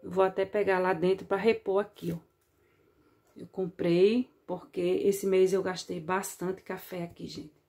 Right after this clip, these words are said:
Então, pra completar trinta pacotes de café, tá faltando um pacote de café desse aqui, ó. Era pra eu ter pego lá dentro, eu esqueci.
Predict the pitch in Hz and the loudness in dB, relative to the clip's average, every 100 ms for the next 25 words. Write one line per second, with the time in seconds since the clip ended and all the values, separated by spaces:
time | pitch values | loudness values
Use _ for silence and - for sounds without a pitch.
0 | _ _ _ - - - - - _ 190 | _ _ _ -20 -20 -16 -18 -18 _ -10
1 | 165 190 196 220 254 - - 185 190 226 | -2 4 6 6 4 -2 0 0 0 -2
2 | 220 214 208 185 - 220 269 294 302 220 | 2 2 2 -2 2 6 6 6 2 0
3 | 214 196 190 196 196 190 - 180 185 196 | 0 0 -2 -6 -4 -6 -4 -6 -6 -2
4 | 202 190 190 185 - - 233 254 240 - | -2 0 0 0 -4 2 4 4 2 0
5 | 196 202 185 202 208 - - 165 202 - | 0 0 -4 -8 -8 -6 -2 0 0 -2
6 | 233 185 170 170 _ _ _ - - _ | -12 -8 -8 -8 _ _ _ -18 -18 _
7 | _ _ - 190 185 185 190 190 185 180 | _ _ -12 -8 -6 -2 -2 -2 0 2
8 | 190 185 170 175 175 196 190 - 220 - | 2 2 0 -2 -2 -4 -4 -4 -4 -4
9 | - - | -10 -16